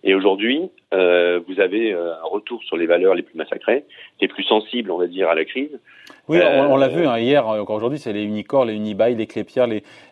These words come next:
Speaker 2: les, les foncières, les valeurs
Speaker 1: Exactement,
Speaker 2: bancaires. On a
Speaker 1: exactement.
Speaker 2: vu, on a vu Airbus, on a même vu, on a même vu Valourec, c'est dire.
Speaker 1: Oui,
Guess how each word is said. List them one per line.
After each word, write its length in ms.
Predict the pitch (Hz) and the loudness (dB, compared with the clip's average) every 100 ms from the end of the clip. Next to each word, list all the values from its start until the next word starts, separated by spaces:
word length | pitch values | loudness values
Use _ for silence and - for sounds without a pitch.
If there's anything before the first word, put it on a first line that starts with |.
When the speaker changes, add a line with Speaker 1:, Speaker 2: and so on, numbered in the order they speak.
| - | -6
Speaker 2:
les, 140 | 113 | -2
les 140 | 120 | -2
foncières, 400 | 117 123 113 - | -2 -6 -4 -2
les 60 | 127 | 0
valeurs 240 | 110 113 | 0 0
Speaker 1:
Exactement, 200 | 110 113 | 0 0
Speaker 2:
bancaires. 340 | 185 - 135 135 | 0 0 0 2
On 80 | 123 | 0
a 60 | |
Speaker 1:
exactement. 280 | 107 101 156 | -2 -2 0
Speaker 2:
vu, 100 | 120 - - - | 0 -2 -16 -10
on 40 | 123 | -8
a 60 | |
vu 140 | 107 127 | -2 -2
Airbus, 220 | 131 165 | -2 0
on 120 | 190 | 2
a 40 | 160 | 4
même 160 | 170 | 2
vu, 80 | 175 | 2
on 120 | 180 151 | 2 2
a 60 | |
même 160 | 156 165 | 2 0
vu 120 | 170 | 0
Valourec, 540 | 175 165 139 110 - _ _ _ | 2 2 0 -4 -6 _ _ _
c'est 100 | - | -12
dire. 180 | 110 95 - _ | -10 -10 -12 _
Speaker 1:
Oui, 220 | 123 127 | -4 -4